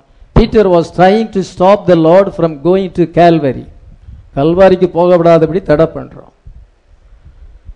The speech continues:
Peter was trying to stop the Lord from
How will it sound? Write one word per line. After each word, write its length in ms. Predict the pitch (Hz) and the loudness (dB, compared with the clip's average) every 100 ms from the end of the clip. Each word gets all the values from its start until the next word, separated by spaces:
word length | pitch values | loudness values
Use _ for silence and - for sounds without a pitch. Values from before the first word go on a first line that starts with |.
| _ - | _ -4
Peter 680 | 220 240 226 202 165 147 135 - | -2 2 4 6 4 0 -6 -6
was 160 | 170 180 147 139 | -2 -2 -6 -6
trying 400 | 170 202 226 233 | 0 2 2 -2
to 140 | 220 202 180 165 | -6 -2 0 -2
stop 500 | 143 - 196 220 196 | -4 -2 0 2 2
the 60 | 190 | 0
Lord 360 | 170 175 185 180 | 2 4 2 0
from 440 | 165 165 156 135 | -2 -2 -4 -14